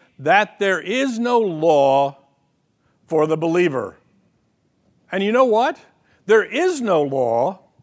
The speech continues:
as a means of salvation. But when we become a believer,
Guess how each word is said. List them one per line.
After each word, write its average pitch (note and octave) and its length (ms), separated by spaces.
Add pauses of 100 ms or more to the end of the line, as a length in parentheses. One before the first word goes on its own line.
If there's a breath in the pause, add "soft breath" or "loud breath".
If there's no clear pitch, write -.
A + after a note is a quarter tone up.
(760)
as F3 220
a F3+ 100
means G#3 560
of A3 140
salvation. A3 920 (1600)
But A3 200
when D4 260
we D4+ 160
become C#4 680
a D#4+ 80
believer, E3 720